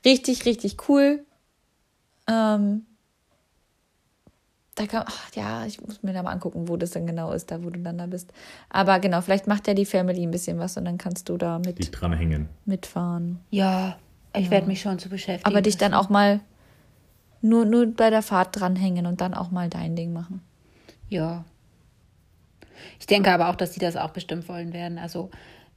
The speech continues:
Speaker 3: ich mein, so gerne sie mich ja, glaub ich, auch aufnehmen und mich mitnehmen und sowas alles, so schön ist es ja trotzdem dann auch mal irgendwie Family-Zeit zu haben, ohne dass die Deutsche mit dabei hängt, ne? Von daher.
Speaker 2: Ja.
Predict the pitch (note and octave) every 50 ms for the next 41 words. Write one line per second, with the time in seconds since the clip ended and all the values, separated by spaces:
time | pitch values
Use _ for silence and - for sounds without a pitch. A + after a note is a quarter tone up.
0 | _ _ - G3+ F#3+ - G3+ F3+ F3 E3+ E3 - - - _ _ _ - - -
1 | - F#3+ F#3 G3 F3+ E3 D#3 - - _ _ _ _ _ _ _ - F#3+ - F#3+
2 | F3+ F#3 F#3+ F#3 F#3 F#3+ F3+ F3+ F#3 - - F3 E3+ E3+ E3 D#3+ D#3+ F3+ F3 -
3 | - - - - - E3+ G3+ - - G3 F#3+ F#3 F#3 F3+ F#3 F#3 F#3+ - - -
4 | - - _ _ - F#3 F3 E3+ E3+ E3+ E3+ - F#3+ F#3 F#3 - G3 F#3+ F#3 E3+
5 | F3 E3+ E3+ D#3+ D#3+ D#3+ D#3+ - - E3 E3+ E3+ E3 - E3+ E3 D#3 - - -
6 | - - - _ _ _ - - - - G3+ G3+ G3 F3+ E3+ F#3 F3 - F#3 D#3+
7 | - - F3 F3 - - E3 D#3+ D#3 D3+ D#3 D#3+ D#3+ - F3 D#3+ D3+ D#3 D#3 D#3+
8 | D#3 D#3 D3+ D3+ D#3 - - F3 D#3+ D#3+ D3+ D#3 D#3 - - D#3+ D3+ D3 - D#3+
9 | D#3+ D3+ D3 D#3 C#3+ C#3+ D#3+ D#3+ D#3 D3+ D3 D3 - - D#3 - D3+ D3+ D3+ D3
10 | - D3+ D3 D3 - D3 D3 D3+ D3+ C#3+ D3 D3+ D3+ D#3 D#3 D#3 - E3 E3 E3
11 | - - D#3 D3 C#3+ D3 D3 D3 - - - D#3+ E2+ E2 E2 D#2+